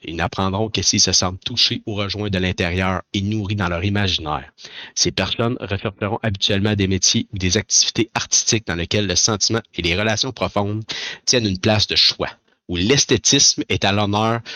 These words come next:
où elles peuvent créer. Souvent, les artistes sont dans cette zone-là un peu. Tandis que les autres, les, les studieux ou les, les hommes et les femmes d'affaires sont plus dans le relationnel. Sans nécessairement les catégoriser là, je te dirais que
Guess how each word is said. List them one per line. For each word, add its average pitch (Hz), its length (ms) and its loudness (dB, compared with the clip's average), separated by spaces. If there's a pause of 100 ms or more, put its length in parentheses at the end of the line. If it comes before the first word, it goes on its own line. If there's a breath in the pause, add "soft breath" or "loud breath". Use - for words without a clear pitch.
(180 loud breath)
où 101 100 2
elles 90 140 2
peuvent 101 300 0
créer. - 440 -2
Souvent, - 280 2
les 110 260 4
artistes - 720 0 (520)
sont 87 240 0
dans 87 160 0
cette 92 220 2 (460)
zone-là 76 640 -4
un 69 40 -16
peu. - 160 -12 (600 loud breath)
Tandis 80 260 0
que - 80 0
les 85 200 2
autres, 101 220 -2
les, 87 80 0 (160)
les 87 160 -2
studieux 87 840 2
ou 87 180 0
les, 67 380 -4 (480)
les 73 200 0
hommes 87 100 0
et 85 60 -4
les 82 80 0
femmes 87 160 -2
d'affaires 85 320 0
sont 85 140 -8
plus 90 240 -6
dans 78 100 -2
le 71 100 -8 (180)
relationnel. 78 520 0
Sans - 160 -2
nécessairement 87 300 2
les 98 100 2
catégoriser 87 500 -2
là, 101 180 -4
je 120 60 -6
te - 80 -6
dirais 82 180 -2
que - 80 -12